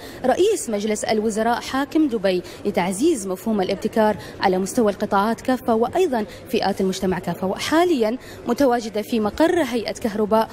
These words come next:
ومياه دبي للحديث أكثر عن فعاليات الهيئة ضمن هذا الأسبوع، ومعي في هذه الاستضافة سعادة السيد الطاير وهو، آه، الرئيس التنفيذي والعضو المنتدب لهيئة كهرباء ومياه دبي ليعرفنا أكثر على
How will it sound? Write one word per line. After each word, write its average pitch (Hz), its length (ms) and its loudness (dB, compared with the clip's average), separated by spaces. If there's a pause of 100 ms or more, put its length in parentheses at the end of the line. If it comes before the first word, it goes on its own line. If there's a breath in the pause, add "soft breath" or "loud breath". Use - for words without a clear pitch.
(280 loud breath)
ومياه 214 580 2
دبي 208 460 2
للحديث 226 380 -4
أكثر 302 320 2
عن 226 200 2 (300 loud breath)
فعاليات 240 680 2
الهيئة 220 520 -2 (300 loud breath)
ضمن 226 180 2
هذا 208 440 0 (100)
الأسبوع، 208 720 2
ومعي 220 580 0
في 214 160 -6
هذه 247 220 0
الاستضافة 262 540 2 (240 loud breath)
سعادة 240 840 0
السيد 226 460 0
الطاير 214 540 2
وهو، 214 280 0 (280 loud breath)
آه، 226 40 2
الرئيس 214 480 0
التنفيذي 269 500 2
والعضو 277 260 2
المنتدب 262 440 0
لهيئة 226 340 0 (360 loud breath)
كهرباء 220 460 2
ومياه 208 280 -2
دبي 214 260 0
ليعرفنا 294 400 0
أكثر 262 260 2
على 226 280 2